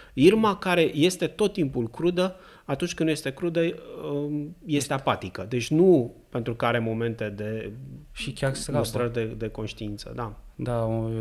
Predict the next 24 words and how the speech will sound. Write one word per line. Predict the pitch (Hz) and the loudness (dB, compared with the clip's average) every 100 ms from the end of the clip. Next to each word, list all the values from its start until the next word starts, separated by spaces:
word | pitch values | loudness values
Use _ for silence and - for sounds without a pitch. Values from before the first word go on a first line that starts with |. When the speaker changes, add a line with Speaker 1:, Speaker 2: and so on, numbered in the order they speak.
| 113 | -2
Speaker 2:
e | 117 123 | -2 -2
foarte, | 120 139 135 139 123 120 113 113 113 - - - 127 | 0 0 0 0 2 2 0 -4 -8 -14 -14 -12 -10
așa, | 120 - 120 110 110 120 | -8 -6 -4 -4 -4 0
relevator | 127 123 123 123 143 | 2 4 4 2 4
momentul | 135 135 135 135 123 | 4 4 2 2 0
acela | 123 139 123 | 2 0 0
în | 117 | 0
care, | 120 117 120 - - - | 0 0 -2 -4 -12 -6
uh, | 131 113 113 117 | 0 4 4 4
Irma | 147 170 147 | 6 6 6
ajunge | 135 139 131 | 4 2 0
să | 131 131 | 0 -2
ceară | - 139 139 | 0 2 4
ajutorul | 127 120 - 139 139 123 | 2 0 0 2 2 0
deținutelor, | 127 - 135 135 139 123 120 120 117 117 | 0 0 0 0 0 0 2 2 2 0
uh, | 113 113 - - - - 110 | -2 -6 -12 -12 -10 -2 0
uh, | 107 107 110 | 2 0 -2
din, | - 113 110 | -2 0 0
uh, | 107 107 | 0 -2
din | 110 113 | 0 0
jurul | 120 117 | 2 2
Olgăi | 113 113 113 107 | 4 2 2 -2
Rengher. | 110 113 104 101 - - - - - | 0 0 0 -4 -10 -14 -18 -18 -14
Da, | 127 117 110 | -4 -2 -2